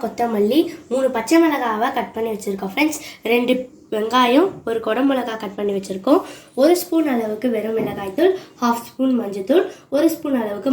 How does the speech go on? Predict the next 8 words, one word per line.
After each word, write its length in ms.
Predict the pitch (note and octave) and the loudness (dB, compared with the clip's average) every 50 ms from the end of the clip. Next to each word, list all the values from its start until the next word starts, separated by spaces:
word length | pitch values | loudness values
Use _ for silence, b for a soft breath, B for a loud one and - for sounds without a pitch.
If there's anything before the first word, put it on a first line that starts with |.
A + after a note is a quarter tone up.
| C4 | 4
மல்லித்தூள் 380 | A#3+ A3+ A3 G#3+ G#3+ A3 G#3+ G3+ G3 | 4 4 2 0 -2 -4 -4 -4 -4
எடுத்திருக்கோம். 380 | F#3+ - - F#3+ - C4+ C#4+ B3+ | -6 -6 -10 -6 -4 -4 -2 -2
இப்ப 100 | B3+ A3+ A3 | -2 -2 0
வாங்க 160 | A#3+ C4 C#4+ C4 A3+ | 0 2 2 0 0
எப்படி 160 | F#3+ A#3 A3 - | 0 -2 -4 -4
செய்யறதுன்றதை 560 | A3 G#3+ G3 G3 G#3 A3 A3 - G3+ F#3+ B3 B3+ C4 C4+ | -4 -6 -6 -6 -6 -8 -8 -10 -8 -8 -6 -6 -4 -6
பார்க்கலாம். 400 | A#3+ - - G3+ F#3 F#3 - - - _ _ _ _ _ _ _ _ _ _ _ _ _ _ _ _ _ _ _ _ _ - - B B B B B B B B B - D4 | -8 -8 -10 -12 -12 -12 -14 -18 -20 _ _ _ _ _ _ _ _ _ _ _ _ _ _ _ _ _ _ _ _ _ -20 -20 B B B B B B B B B 0 2
இப்ப 80 | - | 4